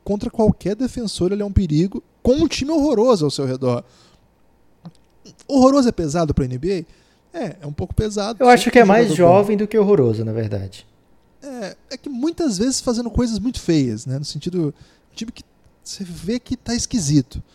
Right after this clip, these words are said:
Speaker 1: Eu fico pensando
Speaker 2: Que
Speaker 1: assim,
Speaker 2: às vezes vai
Speaker 1: uma
Speaker 2: ter o,
Speaker 1: equi-
Speaker 2: o ouvinte que torce pro Atlanta, Guilherme, não entende direito o que você tá falando aí, porque o Atlanta,
Speaker 1: Ah,
Speaker 2: ele
Speaker 1: ok.
Speaker 2: tem jogadores interessantes, mas é que o, a idade ainda não, não chegou, né? A maturidade,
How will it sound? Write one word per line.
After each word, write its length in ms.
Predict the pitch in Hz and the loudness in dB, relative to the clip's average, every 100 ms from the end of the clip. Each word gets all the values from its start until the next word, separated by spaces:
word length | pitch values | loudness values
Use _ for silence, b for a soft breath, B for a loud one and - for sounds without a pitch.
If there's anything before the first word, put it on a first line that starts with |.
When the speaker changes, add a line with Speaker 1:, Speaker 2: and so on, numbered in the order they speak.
| b b b b _ _ - | b b b b _ _ -10
Speaker 1:
Eu 100 | 175 | -4
fico 200 | - - | -2 2
pensando 380 | - 247 247 269 | 2 2 -2 2
Speaker 2:
Que 60 | |
Speaker 1:
assim, 100 | 277 | 4
Speaker 2:
às 80 | 151 | 4
vezes 180 | 123 165 | 4 4
vai 160 | 214 190 | 4 4
Speaker 1:
uma 60 | |
Speaker 2:
ter 120 | 170 | 4
o, 180 | 160 135 | 4 4
Speaker 1:
equi- 100 | 123 - | 0 -2
Speaker 2:
o 40 | 135 | -2
ouvinte 380 | 117 98 117 - | -2 -2 -4 -6
que 100 | 202 | -6
torce 220 | 190 - | -6 -6
pro 120 | - | -4
Atlanta, 340 | 120 - 139 214 | -4 -2 -6 -4
Guilherme, 300 | 165 104 101 | -6 -6 -6
não 100 | 151 | -6
entende 320 | 277 220 208 | -4 -4 -4
direito 260 | 233 214 196 | -4 -4 -4
o 20 | |
que 60 | - | -6
você 80 | |
tá 100 | 233 | -10
falando 360 | 226 247 233 233 | -8 -6 -6 -2
aí, 120 | 208 | -4
porque 160 | - 139 | -2 -2
o 40 | |
Atlanta, 400 | 135 135 127 165 | -2 -2 -2 0
Speaker 1:
Ah, 400 | 165 175 156 131 139 | 0 0 -2 -6 2
Speaker 2:
ele 220 | 151 160 | 4 4
Speaker 1:
ok. 100 | 151 | 2
Speaker 2:
tem 220 | 160 233 | 0 2
jogadores 580 | 208 143 123 123 123 120 | 0 2 2 2 -2 -4
interessantes, 880 | 131 - 139 139 - 151 185 196 233 | -8 -2 -2 -2 -2 -2 -2 -4 -6
mas 200 | 220 220 | -4 -4
é 60 | 233 | -6
que 300 | 269 247 226 | -6 -6 -6
o, 440 | - 190 196 220 - - | -2 -2 -2 -6 -12 -4
a 120 | 165 | -2
idade 460 | 180 156 170 - 170 | 2 4 4 4 2
ainda 300 | 165 170 185 | 2 2 2
não, 320 | 170 185 185 | 0 0 -2
não 140 | 175 175 | -2 -2
chegou, 440 | - 202 147 143 | 0 -2 2 0
né? 100 | 123 | 0
A 40 | 131 | 0
maturidade, 720 | 127 - 143 127 135 151 | -2 -2 0 4 4 2